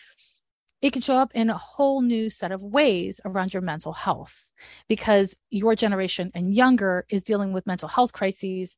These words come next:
that humans have never had to deal with before, right? And, like, no, no generation has had to worry about the impact of blue light on their brain development before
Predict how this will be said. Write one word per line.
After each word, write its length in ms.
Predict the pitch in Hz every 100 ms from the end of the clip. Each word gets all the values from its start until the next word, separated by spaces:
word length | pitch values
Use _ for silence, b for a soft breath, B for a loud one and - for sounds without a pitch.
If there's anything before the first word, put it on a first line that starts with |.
| -
that 200 | 202 185
humans 280 | - 208 202
have 80 |
never 200 | 190 175
had 120 | 170 170
to 60 |
deal 160 | 170 240
with 140 | 190
before, 360 | - 180 - - _ _ _ _
right? 400 | 180 156 196 - B B B B _
And, 360 | 220 208 202 - _ _ _
like, 300 | 220 202 - _ 175 254 -
no, 180 | 208 208 233
no 100 | 226
generation 480 | 226 233 226 202 196
has 80 | 180
had 120 | 185
to 60 | 190
worry 120 | 185
about 280 | 180 180 202
the 100 | -
impact 320 | 185 180 185 185
of 100 | 165
blue 160 | 185
light 200 | 180 165
on 100 | 170
their 120 | 165
brain 240 | 151 160 160
development 440 | 156 139 - 170
before 460 | 170 - - -